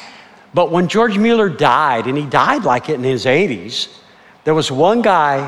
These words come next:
who had never repented, who had never bowed the knee, who had never said yes to Jesus. And at George Mueller's funeral,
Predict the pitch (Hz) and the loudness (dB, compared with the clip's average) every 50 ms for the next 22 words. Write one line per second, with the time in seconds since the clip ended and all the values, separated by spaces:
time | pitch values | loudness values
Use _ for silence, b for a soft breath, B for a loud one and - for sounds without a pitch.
0 | 131 - 165 160 147 131 139 147 165 170 180 185 180 170 156 - - 165 151 139 | -6 -4 -4 -4 -2 -2 -2 0 0 0 0 -2 -2 -4 -4 -6 -4 -4 -4 -4
1 | 104 - - - - - 160 156 139 135 139 151 170 180 214 214 180 180 180 175 | -6 -8 -14 -18 -10 -6 -4 -4 -4 -2 0 0 0 2 0 0 2 2 2 2
2 | 175 151 160 156 156 151 135 131 151 165 147 147 160 175 185 202 190 - - 185 | 0 -2 -4 -4 -4 -4 -2 -2 0 0 0 0 0 0 0 -2 -2 -4 -4 -4
3 | 165 143 165 165 151 - - - 151 120 - 156 156 139 - 113 98 - - - | -4 -2 -2 -4 -4 -4 -8 -10 -10 -10 -8 -8 -8 -8 -10 -12 -12 -12 -14 -14
4 | B B B B B B B B B B B - 175 185 180 170 160 - - 180 | B B B B B B B B B B B 2 2 2 2 0 -4 -2 0 2
5 | 202 226 233 233 - - - - - 214 214 214 226 220 220 165 - - 170 190 | 4 4 4 2 0 -4 -6 -2 0 2 4 4 4 2 0 -2 -4 -2 0 2
6 | 202 214 214 208 208 202 170 - - - - - - - 190 196 208 214 208 190 | 2 2 2 2 2 0 -2 -4 -6 -8 -10 -10 -4 0 2 2 2 2 2 2
7 | 170 151 131 113 92 82 | 2 2 0 0 -2 -4